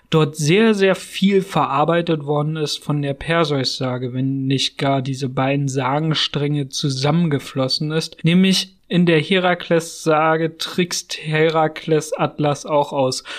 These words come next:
Und dabei möchte ich es jetzt auch belassen. Aber dieses Trickser-Element ist eigentlich ein Element des Perseus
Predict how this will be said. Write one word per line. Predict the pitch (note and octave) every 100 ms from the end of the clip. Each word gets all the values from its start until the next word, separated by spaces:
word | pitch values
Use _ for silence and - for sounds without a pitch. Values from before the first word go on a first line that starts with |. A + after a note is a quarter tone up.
| - -
Und | C#3+ - C#3
dabei | C3 C#3+ C3+
möchte | C3+ C3 -
ich | C3
es | C#3
jetzt | C3 C#3+
auch | B2+ -
belassen. | C#3 B2+ D3+ - F3+ G3+ -
Aber | C3+ F3 G#3 G#3+ - - - E3+
dieses | D3 D3 - -
Trickser-Element | - A3+ A3+ A3 F#3+ E3+ D#3+ D3 D#3 F#3+ F#3
ist | - D#3 - - -
eigentlich | C#3 E3+ F#3+ G3+ F#3+ F#3 F3+
ein | D#3+
Element | D#3 D3+ C#3+ D3+ -
des | C3+ -
Perseus | - C#3+ D3 D3 D3+ D3+ D3